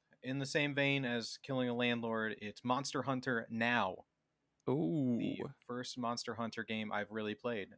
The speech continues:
Speaker 1: Um, so it would have been, it would have been easy for them to just do Pokemon Go, but Monster Hunter, where you walk around,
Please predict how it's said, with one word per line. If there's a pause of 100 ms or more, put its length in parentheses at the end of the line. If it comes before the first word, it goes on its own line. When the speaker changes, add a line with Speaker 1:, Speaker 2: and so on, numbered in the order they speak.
Speaker 1:
Um, (680)
so (300)
it
would
have
been,
it
would
have
been
easy (200)
for
them
to
just
do
Pokemon
Go,
but
Monster
Hunter,
where
you
walk
around,